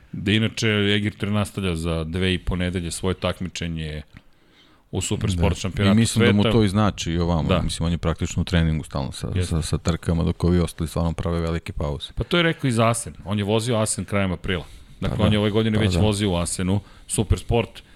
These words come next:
Speaker 1: pobedio je u, do sada od deset trka, devet pobjeda, jedno ima Lorenzo Baldassari na početku sezone i to je to. Baš potpuna dominacija. Inače, ono što je pohvalno, samo bih spomenuo Nikolo Bulega, imao najbrže krugove na prethodnoj trci, pa eto, Bulega se,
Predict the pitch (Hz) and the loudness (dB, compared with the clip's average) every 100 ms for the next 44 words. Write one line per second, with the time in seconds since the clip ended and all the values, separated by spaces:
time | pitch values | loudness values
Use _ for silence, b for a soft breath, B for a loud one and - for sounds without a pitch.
0 | b - - 110 101 107 107 110 101 90 | b -20 -6 -2 2 2 4 4 4 0
1 | - - 98 98 101 98 107 117 113 110 | -6 -10 -6 -2 -2 0 0 0 2 0
2 | 98 92 110 101 - 113 - 98 104 92 | -2 -2 -2 -4 -6 -4 -4 -2 -2 -2
3 | - 110 104 98 98 98 95 95 90 92 | -2 0 0 0 0 0 0 -2 -2 -2
4 | 90 - 87 85 - 95 92 85 - - | -4 -6 -6 -6 -4 -4 -2 -6 -8 -8
5 | 90 - - 98 95 90 101 92 - 98 | -8 -10 -6 -2 -2 -2 -2 -2 -2 -4
6 | B B - 95 - 104 - 107 101 98 | B B -10 -8 -4 -6 -2 -2 0 0
7 | 92 90 - 95 92 98 B B B - | 0 -2 -4 -2 0 0 B B B 0
8 | 113 113 113 113 107 - 110 - 110 120 | 0 2 0 0 -2 0 0 0 -2 0
9 | 113 101 - 110 107 98 110 104 92 101 | 0 -2 -2 -2 0 0 0 0 2 2
10 | 101 87 90 87 87 92 - 95 90 82 | 4 2 2 0 0 -2 0 0 0 0
11 | 92 87 90 87 - - 92 - 82 82 | -2 0 -2 -4 -6 -2 -2 -2 -2 0
12 | 90 90 82 - | 2 2 -2 -6